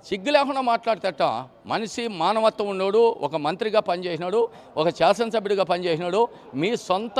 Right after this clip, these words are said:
జిల్లాలో మీకు బ్రహ్మాండంగా అమరావతిని కడుతుంటే సంతోషపడాల. పార్టీలకు అతీతంగా అయినా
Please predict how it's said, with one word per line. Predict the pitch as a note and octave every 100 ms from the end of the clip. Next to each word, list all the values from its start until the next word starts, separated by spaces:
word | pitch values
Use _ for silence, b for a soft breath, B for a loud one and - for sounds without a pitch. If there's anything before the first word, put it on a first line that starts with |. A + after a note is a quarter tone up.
| A#3 F3+
జిల్లాలో | G#3+ G#3 G3 A3 B3+ - B B A#2 D3
మీకు | G3 B3+ B3+ A#3 A#3+ A3 - - - A2+ G2
బ్రహ్మాండంగా | A#2 F#3+ G3+ A3+ A#3+ A#3+ A#3
అమరావతిని | G#3 G#3+ A3+ G#3+ G3+
కడుతుంటే | G3 - F#3 D#3+ -
సంతోషపడాల. | D3 F#3 B3 - - G3 E3+ A2+ B2
పార్టీలకు | D3+ D#3+ G3+ F3 E3+
అతీతంగా | G3 F#3 F3 E3+
అయినా | D#3+